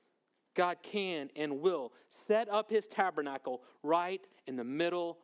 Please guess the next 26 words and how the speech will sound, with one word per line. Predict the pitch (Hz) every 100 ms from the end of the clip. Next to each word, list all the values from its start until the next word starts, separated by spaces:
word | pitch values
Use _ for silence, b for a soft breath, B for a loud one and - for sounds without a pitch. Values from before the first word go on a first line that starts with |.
| -
of | 131
your | 135 131
Gibeon. | 127 110 101 101 _ _ _ _ _ _ _ _ _ _ _ _ _ _ _ _ _ _ b b b b b b _
And | 120 131
then, | 202 185 175 b b
then | 214 226
what | 226
often | 214 214 208
happens, | 214 160
I've | -
seen | 220
it | 185
a |
hundred | 165 208 190
times, | 190 156
what | 147
often | 170 196
happens | 175 147 151 135
is | 151
it, | 180 B B B
then | 233
some | 240
time | - 233 226
goes | 190 170
by | - 151 143
and, | 143